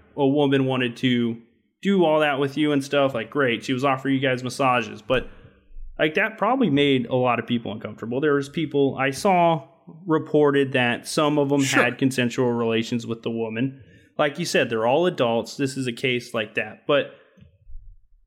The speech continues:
Speaker 1: I am interested to see, and I, I, I use interested, I, I may be curious. I don't know the right word to say 'cause this is still, in a way, a touchy subject. Uh, kind of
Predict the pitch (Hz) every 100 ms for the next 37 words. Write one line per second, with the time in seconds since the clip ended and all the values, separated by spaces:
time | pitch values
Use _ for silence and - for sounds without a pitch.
0 | _ _ _ _ _ _ - 170 175 147
1 | 170 165 208 214 202 190 147 131 - 175
2 | 156 147 139 135 - _ _ _ _ _
3 | - 165 175 151 170 165 190 202 175 -
4 | 131 147 131 - 139 139 175 185 143 -
5 | 160 147 147 143 - - _ 147 151 160
6 | 156 139 131 123 135 127 113 - 120 113
7 | 123 131 135 139 - 151 131 120 139 135
8 | 120 113 113 127 117 107 - 120 117 117
9 | 104 101 - - _ _ _ _ _ _
10 | _ - 147 151 185 208 311 311 269 170
11 | 131